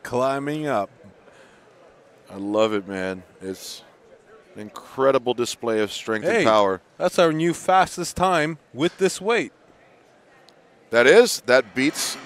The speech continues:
Speaker 2: both Mark Felix and Nick Best.
Speaker 1: Well
Speaker 2: We, <laughs>
Speaker 1: done.
Speaker 2: we have it.
Speaker 1: <laughs> It happened.
Speaker 2: And, you know, Martins, we still have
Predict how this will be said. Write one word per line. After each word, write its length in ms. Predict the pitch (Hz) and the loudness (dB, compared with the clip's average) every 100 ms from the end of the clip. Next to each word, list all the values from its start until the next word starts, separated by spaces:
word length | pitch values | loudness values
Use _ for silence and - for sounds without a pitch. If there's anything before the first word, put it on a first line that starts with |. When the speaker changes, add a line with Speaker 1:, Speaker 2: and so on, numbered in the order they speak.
| 123 | -4
Speaker 2:
both 260 | 120 131 135 | 4 4 4
Mark 220 | 127 147 | 2 0
Felix 440 | - 135 143 165 - | 0 -2 0 -2 0
and 240 | 123 139 | -2 -2
Nick 180 | 156 127 | -6 0
Best. 420 | 170 185 - - _ _ _ _ 135 | 0 0 -4 -14 _ _ _ _ -4
Speaker 1:
Well 280 | 180 190 190 | -2 0 -2
Speaker 2:
We, 100 | 117 | 0
<laughs> 120 | 208 | 2
Speaker 1:
done. 200 | 254 226 | 2 4
Speaker 2:
we 100 | 147 | 2
have 200 | 139 190 | 4 4
it. 220 | 160 156 - | 0 -4 -8
Speaker 1:
<laughs> 100 | 190 - _ _ - - 170 | -8 -8 _ _ -20 -20 -10
It 100 | 160 175 | -4 0
happened. 640 | 208 277 - 214 147 - - | 2 2 2 -2 -2 -10 -6
Speaker 2:
And, 260 | 127 123 | -4 -2
you 80 | 120 | -2
know, 160 | 131 139 | -2 0
Martins, 440 | 135 147 147 120 | -4 -4 -10 -10
we 100 | 123 | -12
still 280 | - 135 127 | -8 -8 -8
have 520 | 123 123 113 98 - | -8 -6 -6 -6 -10